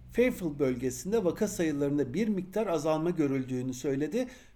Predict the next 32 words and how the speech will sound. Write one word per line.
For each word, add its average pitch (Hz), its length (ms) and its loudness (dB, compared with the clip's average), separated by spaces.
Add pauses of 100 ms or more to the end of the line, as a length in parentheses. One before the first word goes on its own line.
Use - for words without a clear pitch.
(100)
ve 135 60 -6
oradaki 185 540 0
topluma 165 460 0
da 233 100 10
teşekkür 131 460 -4
etti. 120 380 -6 (1000)
New 147 180 0
South 143 200 0
Wales 147 240 0
Sağlık 156 360 2
Müsteşarı 135 640 -4
Kerry 135 320 -2
Chant 185 360 0
de 190 200 -2 (300)
yeni 170 220 2
vakaların 147 520 2
çoğunun 185 460 2
hala 185 600 2
haneler 170 460 2
arasındaki 165 520 0
temaslardan 160 800 0
dolayı 139 240 2
olduğunu 127 360 -2
söyledi 123 580 -2 (400)
ve 147 120 2
aşının 165 460 -4
salgını 160 560 0
kontrol 180 380 0
altına 170 360 2
almak 151 260 2
için 190 200 -4
kullanılacak 160 680 -2